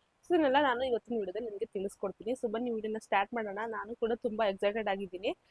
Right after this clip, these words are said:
ಅಂದ್ರೆ ನಾನು ಯಾವತ್ತೂ ಹೋಗಿಲ್ಲ, ಫಸ್ಟ್ ಟೈಮ್ ಹೋಗ್ತಿರೋದು ಅದಕ್ಕೋಸ್ಕರ. So ಬನ್ನಿ ವಿಡಿಯೋನ ಸ್ಟಾರ್ಟ್ ಮಾಡೋಣ. ಇನ್ನು ಇವತ್ತಿನ ಬೆಳಗಿನ ತಿಂಡಿಗೆ ರಾತ್ರಿನೇ ದೋಸೆ ಹಿಟ್ಟನ್ನ ಆಡ್ಸಿ ಮಡಗಿದ್ದೆ. So ಇದು ದೋಸೆ ಮಾಡ್ಕೊಂತಿದ್ದೀನಿ. Already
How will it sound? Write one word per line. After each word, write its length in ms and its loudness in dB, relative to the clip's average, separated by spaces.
ಅಂದ್ರೆ 160 4
ನಾನು 160 4
ಯಾವತ್ತೂ 300 4
ಹೋಗಿಲ್ಲ, 400 4
ಫಸ್ಟ್ 280 0
ಟೈಮ್ 160 2
ಹೋಗ್ತಿರೋದು 420 -2
ಅದಕ್ಕೋಸ್ಕರ. 520 -4
So 100 -6
ಬನ್ನಿ 220 0
ವಿಡಿಯೋನ 340 -4
ಸ್ಟಾರ್ಟ್ 260 -4
ಮಾಡೋಣ. 280 -8
ಇನ್ನು 120 8
ಇವತ್ತಿನ 320 8
ಬೆಳಗಿನ 360 8
ತಿಂಡಿಗೆ 340 4
ರಾತ್ರಿನೇ 400 4
ದೋಸೆ 300 2
ಹಿಟ್ಟನ್ನ 260 0
ಆಡ್ಸಿ 280 2
ಮಡಗಿದ್ದೆ. 400 -2
So 100 2
ಇದು 180 0
ದೋಸೆ 240 0
ಮಾಡ್ಕೊಂತಿದ್ದೀನಿ. 580 -2
Already 380 4